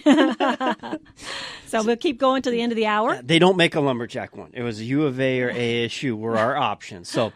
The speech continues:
Speaker 2: if you're an A S U fan, text Sun Devils to four one one nine two three. If you're a Wildcat, text Wildcat to four one one nine two three. And at ten o'clock sharp, we'll cut it off.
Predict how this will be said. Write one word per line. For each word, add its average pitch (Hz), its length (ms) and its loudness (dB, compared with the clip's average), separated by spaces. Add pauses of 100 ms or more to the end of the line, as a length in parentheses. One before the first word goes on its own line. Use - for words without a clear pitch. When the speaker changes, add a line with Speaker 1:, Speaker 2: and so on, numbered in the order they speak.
(300)
Speaker 2:
if 123 140 -4
you're 135 100 2
an 123 80 4
A 131 140 4
S - 160 -4
U 175 80 -2
fan, 202 260 -2
text - 300 -8
Sun 151 180 2
Devils 123 380 0
to 139 80 -8
four 131 260 -6
one 120 220 -4
one 117 180 -4
nine 110 260 -4
two 120 160 -10
three. 135 240 -8
If - 140 -8
you're 117 80 -6
a 104 40 -8
Wildcat, 131 580 -4 (320)
text 131 240 -4
Wildcat 156 560 -2
to 110 80 -12
four 120 280 -4
one 113 120 -2
one 110 180 -2
nine 113 300 -4
two 123 180 -10
three. 120 360 -6 (380)
And 123 280 -2
at 117 160 -8
ten 156 160 -2
o'clock 135 320 -6
sharp, 143 280 -4
we'll 113 80 -10
cut 143 260 -2
it 120 80 -4
off. 147 300 -4